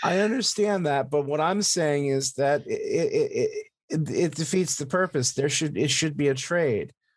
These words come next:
If you're good at fucking or showing off your boobs, you should get paid for it. If you're good at listening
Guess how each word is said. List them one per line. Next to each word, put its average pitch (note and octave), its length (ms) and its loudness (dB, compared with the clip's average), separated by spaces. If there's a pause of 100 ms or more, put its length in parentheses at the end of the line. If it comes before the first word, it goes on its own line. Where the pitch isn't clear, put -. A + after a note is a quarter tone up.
(300)
If D3 160 -2
you're F3+ 140 2
good G3+ 180 0
at E3+ 160 0
fucking F3+ 460 0
or C3 100 2
showing D#3+ 400 2
off D3 320 0 (140)
your C3 160 -2
boobs, D3+ 600 0
you C#3+ 140 0
should D3 240 -2
get D3+ 160 2
paid C#3+ 320 0
for A2+ 280 0
it. - 120 -2 (340)
If C3+ 200 0
you're D#3 140 0
good F#3 180 2
at D#3+ 120 2
listening F#3 800 0